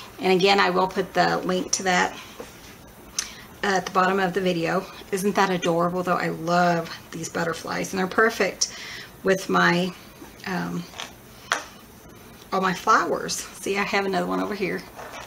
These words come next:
Isn't that sweet? And then I just had some bling coming down from the butterflies to show kinda like in the direction they were flying.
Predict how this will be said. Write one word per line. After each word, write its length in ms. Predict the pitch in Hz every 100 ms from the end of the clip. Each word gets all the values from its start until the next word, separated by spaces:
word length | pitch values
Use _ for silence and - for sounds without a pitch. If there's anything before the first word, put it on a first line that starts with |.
| - - - - - - - - - -
Isn't 120 | 202
that 160 | 233 -
sweet? 400 | - 220 220 -
And 80 | 233
then 140 | 240
I 100 | 262
just 220 | 247 233
had 320 | - 220 208 - - - - -
some 580 | - - 196 190 190 180 - - -
bling 580 | 190 190 190 202 247 269 - -
coming 280 | - 214 202
down 360 | 185 180 190 214
from 160 | 220
the 80 | 220
butterflies 760 | 214 226 - 240 240 240 254 - - - - - - -
to 100 | 190
show 300 | - 185 175
kinda 240 | 196 180
like 180 | 170 170
in 80 | 165
the 100 | 156
direction 480 | 156 147 - 165 165
they 100 | 147
were 100 | -
flying. 420 | - - 90